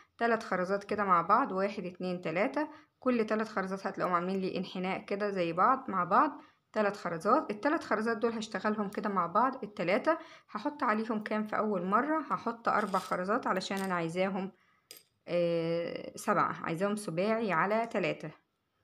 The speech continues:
يبقى ده واحد، اتنين، تلاتة،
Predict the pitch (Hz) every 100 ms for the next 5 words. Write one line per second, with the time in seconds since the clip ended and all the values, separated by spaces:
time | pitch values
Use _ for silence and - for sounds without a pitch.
0 | _ _ - 160 156 175 208 269 269 -
1 | _ _ _ _ _ _ - _ _ _
2 | - 185 180 180 202 226 240 - _ _
3 | _ _ _ _ _ _ _ _ _ _
4 | _ _ _ _ _ _ _ _ - 185
5 | 170 185 185 226